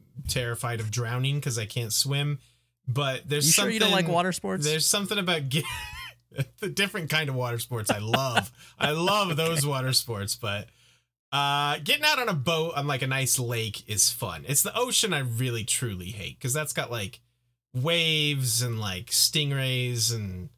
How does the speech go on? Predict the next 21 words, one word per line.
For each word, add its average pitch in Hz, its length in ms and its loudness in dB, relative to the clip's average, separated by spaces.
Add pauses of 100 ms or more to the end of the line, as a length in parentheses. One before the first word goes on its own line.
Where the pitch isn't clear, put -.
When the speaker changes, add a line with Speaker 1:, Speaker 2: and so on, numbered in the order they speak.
(640)
Speaker 1:
shit 135 380 2
like 117 200 -4
that. 107 320 -4
I 107 120 -2
don't, 104 540 -4
I 110 100 -6
don't 104 180 -4
do 92 140 -8
that - 220 -10
stuff, - 420 -4
but - 140 -12 (260)
Speaker 2:
You 160 140 0
know, 294 80 2
Speaker 1:
lakes 202 300 2
are 123 60 -2
cool. - 320 -8 (240)
Lakes 117 240 -4
are 95 60 -10
cool. - 220 -18 (100)
Speaker 2:
speaking 247 960 2
of 139 600 0